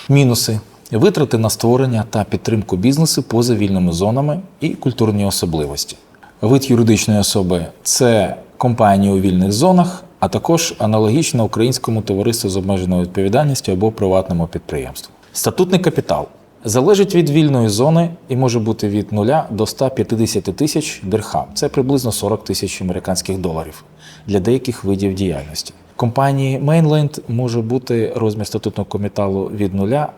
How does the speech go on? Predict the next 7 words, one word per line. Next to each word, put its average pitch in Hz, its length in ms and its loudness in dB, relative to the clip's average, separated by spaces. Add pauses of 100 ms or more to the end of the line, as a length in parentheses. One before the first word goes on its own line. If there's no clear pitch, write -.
але 95 200 -2
часто 131 340 -4
вимагають 120 400 -2
підтвердження 107 560 -4
фінансової 92 640 -4
спроможності. - 760 -10 (300)
Засновники. 113 680 0